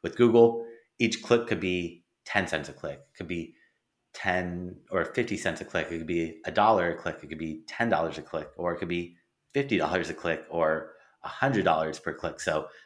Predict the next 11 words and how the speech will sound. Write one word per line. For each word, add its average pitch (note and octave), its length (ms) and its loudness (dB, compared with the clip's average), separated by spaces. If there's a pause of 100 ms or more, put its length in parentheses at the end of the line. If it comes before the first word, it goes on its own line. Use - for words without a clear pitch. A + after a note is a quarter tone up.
(100)
the F#2 120 -2
ads B2+ 400 6 (260)
can D3+ 80 -6
be D#3 100 2
quite F3 240 6
expensive. D#3 480 2
They B2+ 80 8
add C3+ 140 12
up C3+ 140 4
pretty C#3+ 240 -4
quickly. D#3+ 480 2